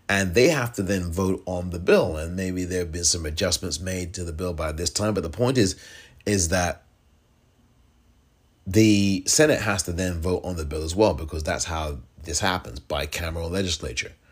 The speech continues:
two houses. So you have the House vote on the bill.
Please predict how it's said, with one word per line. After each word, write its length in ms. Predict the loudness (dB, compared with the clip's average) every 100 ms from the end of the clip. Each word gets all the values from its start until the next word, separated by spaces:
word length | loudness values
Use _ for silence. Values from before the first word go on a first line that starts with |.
| _ _ _ -6
two 200 | -2 0
houses. 440 | 2 2 0 0
So 120 | -2 -2
you 160 | -6
have 180 | -6 -4
the 60 | -4
House 280 | -2 -2
vote 300 | -2 -2 -4 -6
on 200 | -8 -8
the 40 |
bill. 320 | -6 -8 -10